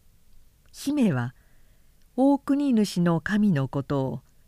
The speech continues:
本当に美しい良い方だとすぐに大好きにお思いになりました。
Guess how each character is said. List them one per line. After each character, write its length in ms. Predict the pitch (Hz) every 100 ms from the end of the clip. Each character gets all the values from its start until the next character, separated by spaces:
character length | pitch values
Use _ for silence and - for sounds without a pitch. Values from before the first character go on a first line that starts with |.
| _ -
本 380 | - 143 147 196
当 220 | - 262
に 160 | 269
美 400 | 247 233 - 269
し 360 | 254 277 247 214
い 20 |
良 120 | 233
い 120 | 302 214
方 320 | 196 180 170
だ 140 | 151
と 320 | - 139 - - - - - _ -
す 200 | - 311
ぐ 160 | 311
に 220 | 214 190 160
大 280 | 196 311
好 120 | 294 -
き 100 | 185
に 140 | 165
お 220 | 147 147 165
思 220 | 160 165
い 80 | 156
に 160 | 151
な 120 | 143 139
り 120 | 127
ま 160 | 123
し 160 | 120 -
た。 220 | - -